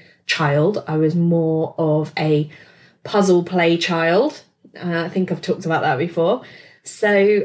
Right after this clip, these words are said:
I've never been good at using my imagination. So I struggled a little bit with the book, but there were pictures there. So I just basically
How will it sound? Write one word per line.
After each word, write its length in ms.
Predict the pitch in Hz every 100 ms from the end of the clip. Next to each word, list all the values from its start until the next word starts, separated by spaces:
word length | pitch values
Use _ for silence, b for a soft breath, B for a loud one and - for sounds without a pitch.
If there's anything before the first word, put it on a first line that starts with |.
| -
I've 360 | 185 202 202
never 380 | 196 214 208 165
been 300 | - 165 151
good 220 | 156 147
at 160 | 147 135
using 280 | 160 156 151
my 100 | 151
imagination. 720 | 151 147 156 151 175 185 220 _ -
So 920 | - 190 175 175 175 175 175 175 - -
I 680 | 185 175 175 180 180 180 - -
struggled 440 | - 226 208 220
a 60 | 185
little 280 | 196 214 160
bit 260 | 156 143
with 200 | 151 151
the 80 | 151
book, 500 | 143 147 156 - - _ _ _ _ _ _ _ _ _ -
but 580 | 165 156 - - - - _ _ -
there 180 | 190 208
were 140 | 247
pictures 420 | - 190 - 156
there. 260 | 147 139 139
So 200 | - 160
I 60 |
just 200 | 165 185
basically 720 | 185 160 - 131 143 92 -